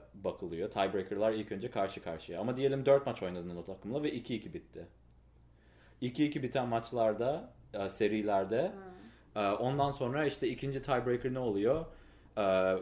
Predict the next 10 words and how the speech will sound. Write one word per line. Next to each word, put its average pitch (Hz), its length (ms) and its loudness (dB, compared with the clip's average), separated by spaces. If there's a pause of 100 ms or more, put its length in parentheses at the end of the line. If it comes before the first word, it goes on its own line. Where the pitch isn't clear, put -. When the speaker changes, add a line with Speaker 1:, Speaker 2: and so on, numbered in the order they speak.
Speaker 1:
konferans, 139 720 0
konferans 123 480 -2
rekorların. 85 640 -2
Yani 117 420 2 (160)
konferansında 143 680 0
daha 147 200 6
kötü 143 220 -2
rekora 120 300 2
sahipsen 147 500 0
orada 117 280 2